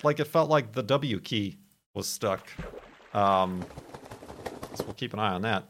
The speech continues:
That wouldn't be the ro-, worst problem here in Far Lands or Bust, would it? Um, hey, wait a minute. Oh, yeah, I did make three. Okay. <laughs> Listen, been a long weekend.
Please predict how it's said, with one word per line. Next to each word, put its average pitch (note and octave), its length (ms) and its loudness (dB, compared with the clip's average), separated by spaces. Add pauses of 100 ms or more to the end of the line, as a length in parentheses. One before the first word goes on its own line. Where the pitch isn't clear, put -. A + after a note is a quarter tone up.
That F#3+ 340 6
wouldn't G#3+ 200 4
be G3+ 100 4
the E3+ 100 6
ro-, F#3 220 8
worst F3 320 0
problem G2 500 4
here A2 160 0
in G2+ 80 -2
Far G#2+ 180 4
Lands G#2 240 0
or G2 40 -8
Bust, A2 240 0
would D#3+ 160 -2
it? G2+ 140 -2 (1600)
Um, F#2+ 600 0 (4000)
hey, B2 100 -6
wait G#2+ 160 0
a - 20 -8
minute. F#2+ 180 -6 (220)
Oh, B2 160 4
yeah, G2+ 160 4
I F#2 40 6
did F2+ 160 -2
make F2+ 180 -8
three. F#2 220 -8
Okay. E2+ 300 2 (280)
<laughs> F#4 180 0 (580)
Listen, D3 260 0 (840)
been G#3+ 100 0
a A3 60 6
long A#3 340 10
weekend. D#3 480 4